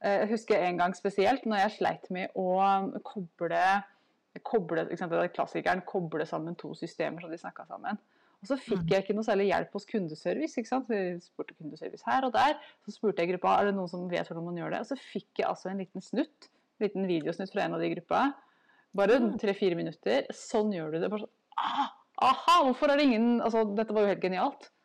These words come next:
Speaker 2: Ja.
Speaker 1: Eh, en, en som, en som kunne forklare med mitt språk, og ikke
Speaker 2: Mm.
Speaker 1: brukte masse sånn helt greske uttrykk, for det gjør jo gjerne kundeservice. <laughs>
Speaker 2: Mm. Ja, de har mye kompetanse, ikke sant? Så
Speaker 1: Mm.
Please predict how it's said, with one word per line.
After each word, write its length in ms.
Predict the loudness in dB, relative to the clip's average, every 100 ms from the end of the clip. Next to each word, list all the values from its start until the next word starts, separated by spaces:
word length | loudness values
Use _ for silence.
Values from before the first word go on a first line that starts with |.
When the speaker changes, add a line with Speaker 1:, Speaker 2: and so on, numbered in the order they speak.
| -8
Speaker 2:
Ja. 180 | -6 -6 -6
Speaker 1:
Eh, 220 | -6 -4 -4
en, 140 | -2 -2
en 40 |
som, 140 | -4 -10 -12 -12 -12 -6
en 160 | -6
som 120 | -6
kunne 200 | -8 -8
forklare 340 | -6 -4 -2 -2
med 120 | -2
mitt 180 | -4 -6
språk, 520 | -6 0 0 0 -4 -20 -20 -20 _ _ _
og 80 | 0
ikke 160 | 2 4
Speaker 2:
Mm. 60 |
Speaker 1:
brukte 180 | 2 2 2 0
masse 400 | -2 -6 -4 -4
sånn 320 | -2 -4 -2 0
helt 260 | -2 -2
greske 460 | 0 0 -2 -6 -6
uttrykk, 300 | -2 -4 0
for 80 | 2
det 160 | 4
gjør 220 | 4 4 4
jo 60 |
gjerne 260 | 4 2 -2
kundeservice. 800 | -4 -6 -4 -6 -2 -4 -6 -14 -12
<laughs> 260 | -8 -8 -8 -8 -6 -4 -2
Speaker 2:
Mm. 300 | 0 -2 -2
Ja, 200 | 0 2
de 160 | 4 4
har 160 | 4
mye 180 | 4 2 2
kompetanse, 720 | -6 -6 -4 -4 -6 -6 -4 -4
ikke 140 | -4
sant? 320 | -2 -2 -2 -4
Så 160 | 2
Speaker 1:
Mm. 360 | 4 4 2